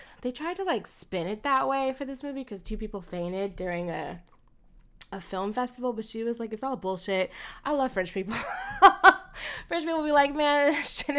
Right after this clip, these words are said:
is bullshit. Who gives a fuck?" Um, she said that it was most likely because they had been at this film festival all day,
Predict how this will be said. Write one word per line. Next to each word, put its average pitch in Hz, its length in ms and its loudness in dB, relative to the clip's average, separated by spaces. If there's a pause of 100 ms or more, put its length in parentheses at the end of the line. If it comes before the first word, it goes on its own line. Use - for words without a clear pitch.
(100)
is 226 100 -6
bullshit. 190 600 -2
Who 233 100 -4
gives 180 240 -6
a 185 80 -6
fuck?" 185 220 -2 (460)
Um, 208 500 10 (180)
she 240 180 -4
said 220 240 -4
that 190 320 -2
it 196 160 -2
was 185 220 -6
most 277 400 2
likely 220 320 0
because 180 720 -4 (760)
they 196 100 -4
had 196 180 -4
been 185 180 -4
at 202 180 -4
this 196 160 -10
film 185 200 -6
festival 175 380 -6
all 175 260 -4
day, 175 480 -6